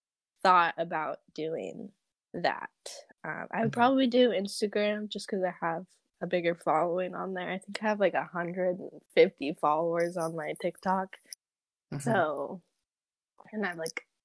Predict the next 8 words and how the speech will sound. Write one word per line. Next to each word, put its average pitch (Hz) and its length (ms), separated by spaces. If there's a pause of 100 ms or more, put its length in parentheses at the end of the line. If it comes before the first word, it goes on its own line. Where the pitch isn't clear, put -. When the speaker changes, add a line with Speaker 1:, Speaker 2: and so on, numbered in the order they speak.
(360)
Speaker 1:
eleven 165 420
hundred 170 400
on 170 100
my 160 100
Instagram. 165 420
So 185 120
I'd 180 100
probably 214 680